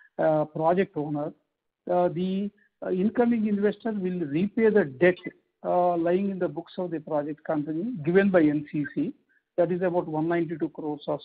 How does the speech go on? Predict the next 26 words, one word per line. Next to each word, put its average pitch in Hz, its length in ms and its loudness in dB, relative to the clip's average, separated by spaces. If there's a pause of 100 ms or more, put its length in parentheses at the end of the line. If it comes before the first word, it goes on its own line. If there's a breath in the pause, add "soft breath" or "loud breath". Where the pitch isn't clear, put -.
so. 156 280 0 (340 soft breath)
So 196 80 0
that 175 240 2
money 202 280 4
is 208 100 -2
likely 180 380 2
to 180 100 2
come 170 340 -2
to 165 140 2
us, 156 160 0 (440 soft breath)
uh, 165 280 2
before 170 300 -6
the 165 120 -4
end 160 160 -4
of 165 100 -4
the 165 100 -6
calendar 156 500 -4
year, 143 320 -8
that 156 140 -8
is 156 180 -8
before 160 360 -4 (420)
thirty-first, 170 560 -2
uh, 156 360 0 (360 soft breath)
um, 160 240 -2
uh, 156 120 0
December 175 520 0